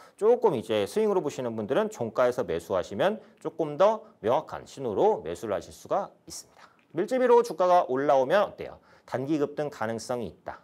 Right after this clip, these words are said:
말씀드렸죠? 네, 동그라미 친 부분이, 네, 밀집 후 매수 타이밍까지 나온 거고,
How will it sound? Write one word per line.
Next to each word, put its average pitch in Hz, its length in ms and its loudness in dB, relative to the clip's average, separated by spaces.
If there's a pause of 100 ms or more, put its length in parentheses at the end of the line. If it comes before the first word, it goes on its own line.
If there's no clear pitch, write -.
말씀드렸죠? 107 720 -6 (240)
네, 85 80 -12
동그라미 202 640 2
친 240 240 -4
부분이, 143 640 -2
네, 78 160 -8
밀집 110 520 -4
후 262 360 -2 (200)
매수 131 280 -2
타이밍까지 156 500 -2
나온 73 260 -6
거고, 71 360 -10